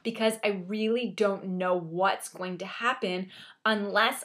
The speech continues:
I take action, unless I do that thing that I wanna do, even though it feels scary and even though I'm worried about making the decision. The way I squash that worry is I just have to try.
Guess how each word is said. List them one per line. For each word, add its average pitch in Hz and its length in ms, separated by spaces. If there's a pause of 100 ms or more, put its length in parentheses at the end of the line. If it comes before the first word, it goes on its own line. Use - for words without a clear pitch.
I 254 120
take 226 440
action, 185 480
unless 190 540
I 240 80
do 208 240
that 190 200
thing 190 180
that 185 100
I 185 80
wanna 175 340
do, 202 460 (160)
even 240 680
though 180 480
it 190 260
feels 180 680
scary 208 720
and 190 160
even 220 240
though 185 160
I'm 190 160
worried 185 300
about 170 260
making 180 320
the 175 60
decision. 185 580 (440)
The 226 80
way 262 260
I 208 160
squash 247 720
that 185 260
worry 185 420
is 190 280 (260)
I 202 240
just 196 300
have 208 220
to 226 100
try. 302 520